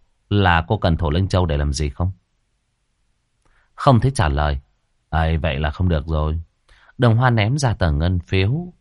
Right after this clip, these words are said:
vào trong túi càn khôn. "Bây giờ chúng ta phải làm thế nào?" "Ta có thể truy tung vị trí của nó đâu." "Ấy, ý của cô là hệ thống định vị toàn cầu, còn có cả máy bay ném bom từ xa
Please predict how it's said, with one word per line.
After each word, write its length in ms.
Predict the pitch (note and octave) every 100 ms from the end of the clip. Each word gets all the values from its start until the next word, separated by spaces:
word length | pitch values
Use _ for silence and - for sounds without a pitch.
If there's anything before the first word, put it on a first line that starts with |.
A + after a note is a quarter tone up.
| _ -
vào 140 | F2+
trong 180 | G#2+ G#2+
túi 180 | A2 C#3
càn 220 | F#2 D2+
khôn. 340 | C2+ G2+ G2+ G2 - _ _ _ _ _ -
"Bây 140 | F#2
giờ 220 | E2+ D#2 D2
chúng 120 | G#2
ta 100 | F2+
phải 120 | D#2+
làm 140 | D2+ D2+
thế 100 | F#2
nào?" 260 | D#2+ C#2+ - _ _ _ _ _ _ _ _ _ _ _ _ _ -
"Ta 100 | A2+
có 100 | A2+
thể 180 | G2
truy 200 | C#2+ A2+
tung 220 | A2 G2 F#2
vị 160 | D#2+
trí 140 | - G#2
của 160 | -
nó 220 | E2 D#2+ G#2
đâu." 160 | C#3 - _ _ _ _ -
"Ấy, 320 | C#2+ C2 F#2 - _ _ _
ý 160 | - B2+
của 100 | F#2+
cô 220 | - F#2+ F2+
là 420 | D#2 C#2 C#2+ D2+ _ _ _ -
hệ 220 | A2+ G#2
thống 240 | G#2 B2+
định 160 | B2+ D2
vị 200 | F#2+ C#2+
toàn 220 | E2+ D#2+ D#2
cầu, 320 | D#2 D#2 D#2 - _ _ _ _ _ -
còn 140 | G2+
có 100 | C3+
cả 140 | C3+
máy 160 | D#2 G2
bay 160 | A#2 G#2
ném 180 | G2
bom 200 | A2+ F#2+
từ 140 | F#2 D#2
xa 380 | - F#2 F#2+